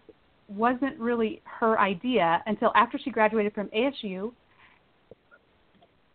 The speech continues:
And with her own bat-, battles with allergies and asthma when cleaning,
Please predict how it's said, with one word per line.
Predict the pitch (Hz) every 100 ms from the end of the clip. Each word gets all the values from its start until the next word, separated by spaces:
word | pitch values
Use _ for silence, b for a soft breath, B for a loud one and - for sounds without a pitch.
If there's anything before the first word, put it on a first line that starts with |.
| -
And | 226 220 214 214 - _ -
with | 254
her | 247 247
own | 285 381
bat-, | 285 240 240 _
battles | 233 226 240
with | 247 220 -
allergies | 226 254 240 262
and | 196 -
asthma | 214 233 240 240 247 254 - -
when | 226 220
cleaning, | - 277 262 214 196 220